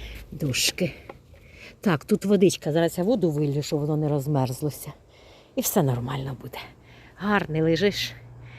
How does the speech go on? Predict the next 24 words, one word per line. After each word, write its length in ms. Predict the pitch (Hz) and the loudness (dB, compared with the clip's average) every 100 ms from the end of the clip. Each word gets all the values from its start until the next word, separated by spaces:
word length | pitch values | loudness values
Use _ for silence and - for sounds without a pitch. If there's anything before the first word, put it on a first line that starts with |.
| - - | -20 -12
Ти 120 | - | -2
там 200 | 240 214 | 2 4
Діму 260 | 190 208 196 | 6 4 6
мого 240 | 190 185 | 4 2
зустрічав 600 | 196 202 - 202 - 214 | 0 -4 -6 -8 -2 0
уже 180 | 185 151 | 0 -4
чи 240 | - - 202 | -6 -6 -4
ні? 240 | 185 165 - - - - - - - | -4 -6 -12 -20 -20 -20 -20 -20 -2
Я 160 | 285 | 0
думаю, 220 | 262 202 190 | 4 4 4
що 140 | 208 | 2
зустрічав. 720 | 175 175 - 190 - 185 170 - - - - - - - - - - - - - | -2 -6 -4 -4 2 2 2 -4 -16 -14 -14 -16 -20 -20 -18 -18 -18 -18 -16 -4
Багато, 480 | 196 202 226 - | -2 2 0 0
багато, 480 | 170 180 - 240 - | -2 -2 0 0 0
дуже 320 | 185 247 247 | -4 -2 0
багато 440 | 185 185 190 185 190 | 2 4 2 2 0
рідні, 560 | 185 185 185 240 262 | 0 0 2 4 4
знайомих. 640 | 208 180 190 214 262 214 196 - - - - - - - - | 2 2 2 4 4 2 -2 -6 -20 -20 -20 -20 -20 -20 -20
Все 200 | - - | -12 -6
нормально, 460 | 220 131 143 131 147 | -2 -2 0 -2 -4
царство 400 | - 247 - 147 | -4 -6 -2 -2
небесне 440 | 139 139 143 - | 0 -2 -4 -4
вам 220 | 143 143 | -2 -4
всім. 360 | 151 - 156 151 | -4 -8 -8 -8